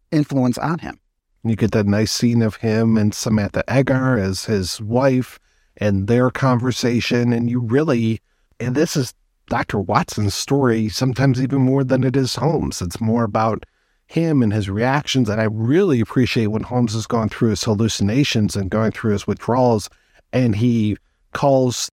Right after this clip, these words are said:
Speaker 2: Watson a cripple, and when Watson just decks him, and then you get that great apology scene from Holmes later on. And it's like, this is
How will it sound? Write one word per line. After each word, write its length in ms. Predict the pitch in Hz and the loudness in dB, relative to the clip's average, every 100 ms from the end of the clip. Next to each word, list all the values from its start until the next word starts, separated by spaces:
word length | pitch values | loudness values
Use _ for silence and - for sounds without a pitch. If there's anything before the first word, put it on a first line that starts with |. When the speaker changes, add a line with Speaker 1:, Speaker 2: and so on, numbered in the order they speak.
| - | -2
Speaker 2:
Watson 400 | 127 131 - 104 | -2 -2 -2 -2
a 80 | |
cripple, 580 | 87 - 175 151 107 98 - | -2 -2 0 2 2 2 0
and 220 | 120 123 | 0 0
when 180 | 113 110 | 0 -2
Watson 360 | 117 151 - 101 | 0 -2 -2 -6
just 200 | 98 - _ | -6 -6 _
decks 360 | - 165 - - | 0 0 -2 -2
him, 280 | 101 90 85 _ _ _ - | -2 -2 -6 _ _ _ -4
and 140 | 151 | 0
then 100 | 160 | 0
you 120 | 175 | -2
get 180 | 165 202 | -2 0
that 160 | 202 185 | 0 2
great 220 | 190 226 | 2 2
apology 580 | 220 - 220 302 - 123 | 0 2 2 2 0 -4
scene 380 | - 226 202 | -6 -4 -2
from 220 | 202 143 123 | 0 0 2
Holmes 360 | 143 147 151 | 0 -2 0
later 320 | 165 165 127 | 0 2 2
on. 280 | 214 185 87 | 2 2 0
And 160 | 101 117 | -2 -4
it's 220 | 110 - | -6 -8
like, 120 | 247 - _ _ _ - | -8 -8 _ _ _ -4
this 200 | 220 - | -2 0
is 220 | 277 - | -2 -4